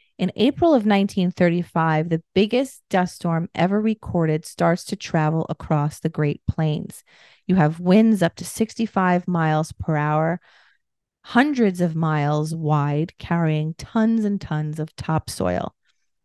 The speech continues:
April fourteenth, nineteen thirty-five becomes known as Black Sunday. People's lungs were filled with sand and topsoil.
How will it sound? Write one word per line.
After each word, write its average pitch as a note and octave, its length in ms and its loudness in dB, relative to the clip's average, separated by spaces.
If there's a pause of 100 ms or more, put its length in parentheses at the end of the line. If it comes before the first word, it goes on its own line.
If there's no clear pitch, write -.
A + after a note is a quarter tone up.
(560)
April C4 320 2
fourteenth, G3 920 2
nineteen F3 540 0
thirty-five D#3+ 800 0
becomes F3 360 -4
known D#3+ 200 0
as D#3 120 -2
Black D3+ 540 0
Sunday. - 720 -4 (460)
People's A3+ 520 2
lungs D#3+ 800 -2 (300)
were E3+ 80 4
filled G3+ 400 2
with E3 180 2
sand - 560 -4
and D#3 220 -8
topsoil. - 760 -2